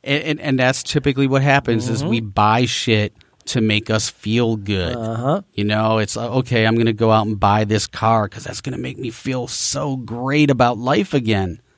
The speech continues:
Speaker 1: No, you have to challenge yourself
Speaker 2: Mm-hmm.
Speaker 1: internally to figure out what you're passionate about, what really resonates within you. And that's when, you know, you really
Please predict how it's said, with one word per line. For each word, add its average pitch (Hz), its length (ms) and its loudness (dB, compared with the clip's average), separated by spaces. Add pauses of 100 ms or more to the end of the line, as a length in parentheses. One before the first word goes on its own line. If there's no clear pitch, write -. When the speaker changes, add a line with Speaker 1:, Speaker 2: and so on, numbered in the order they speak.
(360)
Speaker 1:
No, 117 200 4
you 117 160 0
have 135 160 0
to 120 80 -6
challenge 120 500 -2
yourself 104 440 0
Speaker 2:
Mm-hmm. 120 100 -8
Speaker 1:
internally 120 720 2 (400)
to 110 80 -2
figure 117 360 0
out 101 180 2
what 113 260 -2
you're 110 80 -4
passionate 98 580 -4
about, 92 300 -4
what 104 280 -8
really 107 640 -2 (480)
resonates 110 640 0
within 123 440 4
you. 90 340 -2 (440)
And 104 260 -2
that's 135 380 0
when, 101 440 -2 (220)
you 104 100 -2
know, 98 160 0
you 104 180 -2
really 95 640 2